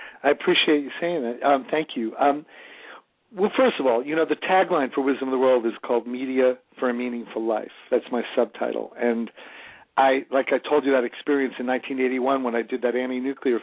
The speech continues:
film, I've been doing socially responsible films, scoring them, uh, or P S As, public service announcements, for, you know, thirty plus years. So, uh, one of the things I'm really proud of also is I did the music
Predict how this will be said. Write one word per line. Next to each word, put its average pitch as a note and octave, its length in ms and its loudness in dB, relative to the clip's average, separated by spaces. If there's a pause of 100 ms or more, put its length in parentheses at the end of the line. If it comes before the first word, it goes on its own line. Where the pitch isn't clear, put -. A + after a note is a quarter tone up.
film, A2 320 -2 (440)
I've C#3 260 4
been C3+ 200 0
doing B2+ 300 2 (120)
socially B2 340 0
responsible A#2+ 640 -4
films, A#2 320 -2 (160)
scoring C3 380 2
them, A2 300 -8 (140)
uh, A2+ 320 4
or A#2+ 160 2
P - 240 0
S B2 100 4 (120)
As, A#2 240 2
public B2 220 0 (100)
service A#2+ 280 0
announcements, A2 500 -8 (100)
for, A2+ 200 0 (520)
you C#3 80 -2
know, G#2 200 -4
thirty B2+ 240 4
plus A#2 200 -2 (100)
years. A#2 300 -2 (920)
So, D#3 340 4 (320)
uh, D#3 140 -2
one D#3+ 240 2
of F3 80 4
the D3 140 2
things D3 220 -2
I'm C3 100 2
really C3 200 2
proud D#3+ 420 4
of G2+ 220 0
also G#2 360 -2
is A2 120 -2
I A#2+ 120 2
did B2 140 -4
the B2 60 -4
music B2 300 -4